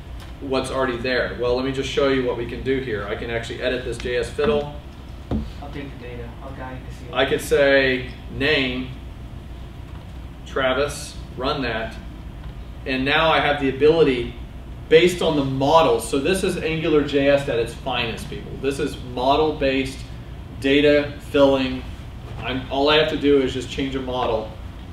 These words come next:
Speaker 1: and those things auto-populate within that form. And I can also sh-, hide. So let's say I wanted to auto-populate a resource relationship. So we have this thing, this, this concept called nested resources,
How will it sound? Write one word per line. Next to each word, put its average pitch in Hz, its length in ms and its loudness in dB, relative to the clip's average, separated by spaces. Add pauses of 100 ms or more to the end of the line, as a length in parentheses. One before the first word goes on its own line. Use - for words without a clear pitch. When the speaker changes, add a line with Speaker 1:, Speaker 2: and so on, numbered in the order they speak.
(140)
Speaker 1:
and 131 200 -2
those 135 200 2
things 131 200 -4
auto-populate 117 840 -2 (120)
within 117 260 -8
that 104 180 -8
form. 120 260 -4 (440)
And 135 120 2
I 151 100 4
can 160 120 0
also 185 400 2
sh-, - 180 -6
hide. 120 540 -4
So - 180 -2
let's 170 200 4
say 175 160 4
I 165 100 4
wanted 165 240 0
to 139 280 0 (480)
auto-populate 170 680 6
a 139 60 4
resource 139 520 2
relationship. 120 680 -2 (220)
So 127 320 2
we 135 140 0
have 147 180 2
this 131 120 -4
thing, 147 200 -4 (140)
this, 131 200 -4
this 135 220 -6
concept - 380 -6
called 120 200 -4
nested 135 300 -4
resources, - 580 -8